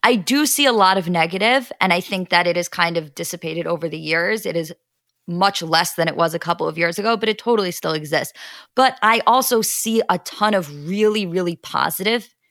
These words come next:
Hailey content. And kind of like you said about the way that she's marketing the skin line almost as if it's marketing her fashion.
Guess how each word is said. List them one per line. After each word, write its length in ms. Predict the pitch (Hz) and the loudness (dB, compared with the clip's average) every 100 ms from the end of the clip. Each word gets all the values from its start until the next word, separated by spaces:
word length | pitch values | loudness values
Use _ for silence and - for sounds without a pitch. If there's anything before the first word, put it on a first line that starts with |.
| _ _ _ _ - | _ _ _ _ -4
Hailey 600 | 240 233 254 262 269 - _ | -2 0 0 -2 -4 -12 _
content. 420 | - 262 247 269 - | 0 0 2 -2 -2
And 140 | 233 | -4
kind 280 | - 277 370 571 | 0 2 2 2
of 60 | |
like 240 | 269 269 220 | 2 0 0
you 100 | 247 | -4
said 380 | - 170 190 214 | 2 4 4 4
about 280 | 185 175 | 2 2
the 80 | 180 | 0
way 180 | 175 185 | 2 2
that 200 | 180 175 - - - - | 2 0 -2 -20 -20 -10
she's 320 | - 220 190 | -4 0 2
marketing 480 | 180 180 190 185 180 | 4 4 2 -2 -2
the 80 | 165 | -4
skin 460 | - - 175 185 - _ _ - | -4 0 0 0 -4 _ _ -2
line 300 | 202 202 208 196 | 2 2 2 0
almost 380 | 185 185 185 | 2 0 0
as 160 | 175 170 | -2 0
if 120 | 170 | -2
it's 140 | 170 170 | -2 -2
marketing 340 | 160 170 160 | -2 -2 -6
her 120 | 160 | -6
fashion. 480 | 160 170 180 247 262 | -4 -2 0 0 -2